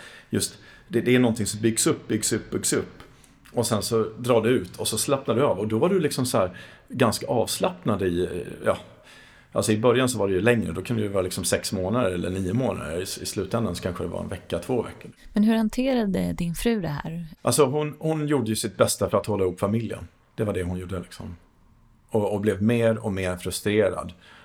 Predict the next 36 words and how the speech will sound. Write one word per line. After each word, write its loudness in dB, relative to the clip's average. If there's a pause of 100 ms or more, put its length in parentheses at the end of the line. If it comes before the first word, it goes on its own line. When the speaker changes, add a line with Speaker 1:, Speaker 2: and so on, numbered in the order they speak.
(100)
Speaker 1:
på 0 (400)
liksom -2
hur, -2
hur -4
saker 0
och -6
ting -4
var. -2
Alltså -8
det, 2
det 4
här 4
får -2
man 4
ju -4
fråga 2
henne, 0
men 0
liksom, -4
Speaker 2:
Mm. -2 (300)
Speaker 1:
det, -2
man, 2
man, 4
man 2
ser 4
det -2
att -6
hon 2
gjorde 0 (120)
allt 2
för 0
att -14
hålla, -2 (140)
hålla 2
liksom -4
uppe 0